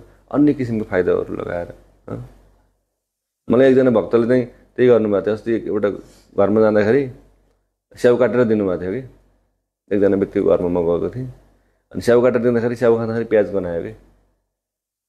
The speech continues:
अनि त्यसपछि अब स्याउ काटेर नदेऊ त भन्न मिलेन नि त। अनि मैले भने, "म भर्खर घरमा, अर्को पटक जाने बेलामा भर्खर खाएर आएको,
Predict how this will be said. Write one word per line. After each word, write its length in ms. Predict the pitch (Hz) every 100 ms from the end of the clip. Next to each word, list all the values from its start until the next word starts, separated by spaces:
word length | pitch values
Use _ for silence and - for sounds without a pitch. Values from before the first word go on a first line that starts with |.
| _ _ _ _ _ _ _ _ -
अनि 120 | 98
त्यसपछि 600 | 113 123 131 139 127 - - _ _ _ _ _ _ -
अब 100 | 104
स्याउ 240 | - 135
काटेर 260 | 139 139 131
नदेऊ 300 | 135 135 135
त 60 | 135
भन्न 220 | 107 104
मिलेन 320 | 110 113 131
नि 140 | 139
त। 60 | 110 101 _ _ _ _ _ _ _ _ _ _ _ _ _ -
अनि 80 | 107
मैले 240 | 110 110
भने, 440 | 101 90 104 135 113 - -
"म 80 |
भर्खर 320 | 90 90 - 113
घरमा, 320 | 92 87 92
अर्को 220 | 120 113
पटक 160 | 113 110
जाने 220 | 104 101
बेलामा 220 | 98 104
भर्खर 280 | 92 - 117
खाएर 260 | - 101 95
आएको, 300 | 90 90